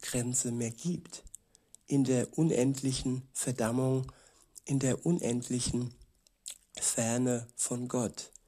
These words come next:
Da war Jesus drei Tage lang nach seinem Kreuzestod, bis er dann wieder auferstanden ist. Und man kann eben jetzt nicht mehr sagen,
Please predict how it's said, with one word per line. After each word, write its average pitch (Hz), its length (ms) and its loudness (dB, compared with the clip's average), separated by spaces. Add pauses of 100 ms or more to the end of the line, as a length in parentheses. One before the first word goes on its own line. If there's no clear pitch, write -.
(480)
Da 185 360 4
war 131 100 0
Jesus 127 720 2 (160)
drei 151 420 0 (140)
Tage 131 380 -2
lang 117 340 -2 (600)
nach 139 200 0
seinem 123 420 0
Kreuzestod, 135 960 -2 (200)
bis 190 240 4
er 127 140 0
dann 127 460 -2
wieder 123 400 -2 (140)
auferstanden 113 1000 -4 (120)
ist. - 400 0 (1160)
Und 113 380 -4 (440)
man 120 180 -4
kann 127 240 0
eben 127 340 0
jetzt 120 380 0
nicht 190 280 2
mehr 117 140 0
sagen, 110 480 -2